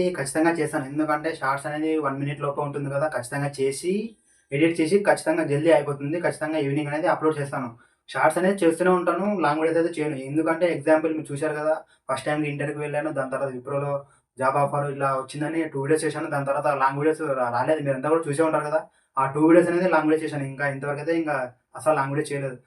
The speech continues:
థంబ్‌నెయిల్స్ మాత్రం ఉన్నాయి, కానీ చేయాలంటే టాపిక్ వెతకాలి, కంటెంట్ మొత్తం తెలుసుకోవాలి, సెర్చ్ చేయాలి, దాని గురించి అంతా చేసి మళ్ళీ వీడియో షూట్ చేయాలి, మళ్ళీ ఎడిట్ చేసే దాదాపు టూ అవర్స్ పడుతుంది. ఇదంతా కూడా టైమ్ దొరకట్లేదు. అందుకనే నేను లాంగ్ వీడియోస్ అనేది వచ్చే అవకాశం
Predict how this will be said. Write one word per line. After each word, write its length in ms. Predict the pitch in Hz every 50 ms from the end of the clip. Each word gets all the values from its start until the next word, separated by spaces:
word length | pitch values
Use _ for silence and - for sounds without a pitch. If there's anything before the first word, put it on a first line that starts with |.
| _ _ _ _
థంబ్‌నెయిల్స్ 360 | - 160 185 202 208 214 208 208
మాత్రం 260 | 196 196 202 208 208 190
ఉన్నాయి, 300 | 185 190 190 190 156 165
కానీ 240 | 170 175 196 208 202 185 185 - - _ _ _ - -
చేయాలంటే 420 | 160 170 180 185 185 190 190 202 196 -
టాపిక్ 320 | - 123 123 143 139 139
వెతకాలి, 560 | 139 139 - - 160 160 165 170 180 185 190 185 156 151 131 - _
కంటెంట్ 360 | - 127 131 131 143 139 139 131
మొత్తం 360 | 127 127 - - - 160 156 156
తెలుసుకోవాలి, 640 | - 139 135 139 135 - - 156 160 160 165 180 180 180 175 - _ _ _ _ -
సెర్చ్ 220 | 135 131 123 - -
చేయాలి, 260 | - 160 165 165 175 -
దాని 180 | 151 139 139 131
గురించి 220 | 139 143 151 151 151
అంతా 220 | 139 143 147 170 165 165
చేసి 400 | 147 143 143 147 147 - 185 196 202 190 - - 131 127 123
మళ్ళీ 180 | 131 135 135 123
వీడియో 240 | 127 131 135 147 143
షూట్ 260 | - 151 156 156 151
చేయాలి, 420 | - 170 175 180 180 180 190 202 202 202 - _ _ _ -
మళ్ళీ 160 | 135 139 143 139
ఎడిట్ 200 | 139 147 151 156
చేసే 160 | 147 143 147 139
దాదాపు 280 | 135 131 135 135 -
టూ 100 | 139 135 131
అవర్స్ 240 | 139 156 156 -
పడుతుంది. 380 | 165 156 156 - 165 170 170 170 - - 143
ఇదంతా 260 | 143 156 170 175 185
కూడా 160 | 190 190 185 -
టైమ్ 200 | 170 170 180 160
దొరకట్లేదు. 460 | 156 156 151 170 165 165 165 - - - _ _ _ _ _ -
అందుకనే 360 | 143 165 175 175 185 190 202 202
నేను 200 | 190 185 175 160
లాంగ్ 200 | 147 139 143 151
వీడియోస్ 200 | 156 160 156 156
అనేది 260 | 156 160 165 175 175 175 170 165 165 156 147 143 139 131 123 120 _ _ _ _ _ _ _ 135
వచ్చే 280 | 127 127 127 - - 165
అవకాశం 380 | 156 156 147 156 156 165 165